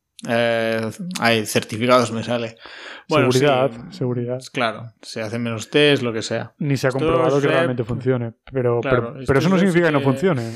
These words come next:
Speaker 2: Eh, no, eso no
Speaker 1: No,
Speaker 2: significa
Speaker 1: no.
Speaker 2: que no funcione, o sea, eh, al final mucha medicina actual viene de cosas que antes se tomaba la gente de forma natural. No, no significa que no funcione, significa que no, no está probado que lo haga y, eh,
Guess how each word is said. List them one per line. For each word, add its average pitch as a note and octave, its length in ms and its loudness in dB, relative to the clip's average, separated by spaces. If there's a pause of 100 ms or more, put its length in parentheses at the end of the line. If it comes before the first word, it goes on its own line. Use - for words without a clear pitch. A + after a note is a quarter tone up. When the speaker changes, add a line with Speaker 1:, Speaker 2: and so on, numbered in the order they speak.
(220)
Speaker 2:
Eh, D3 100 -8
no, F#3 160 -2
eso F3+ 160 0
no A3 60 2
Speaker 1:
No, G#3 60 4
Speaker 2:
significa G3 240 2
Speaker 1:
no. F#3 80 4
Speaker 2:
que F3+ 40 2
no E3+ 80 2
funcione, C#3+ 460 0
o A#2+ 80 -12
sea, A2+ 240 -8 (640)
eh, - 260 -10 (160)
al D3 140 -4
final D#3+ 600 2 (200)
mucha D3 640 -2
medicina C#3 520 0
actual D3+ 440 0
viene D#3 220 2
de C3+ 80 2
cosas C3 320 0
que C#3 80 0
antes C3 340 0
se - 100 -6
tomaba C3 280 2
la B2+ 100 4
gente C3+ 320 0
de B2+ 300 2
forma B2+ 260 0
natural. C3 320 2
No, D#3 80 -6
no F3 100 -2
significa F3+ 360 4
que E3+ 40 4
no D3+ 80 0
funcione, B2 400 -4
significa C3+ 440 0
que E3 80 0
no, C3+ 100 -6
no D3 160 -2
está D3 180 2
probado D3 380 6
que D#3+ 80 2
lo D#3 140 6
haga F#3 320 0 (640)
y, D#3 280 2 (300)
eh, A#2+ 440 -4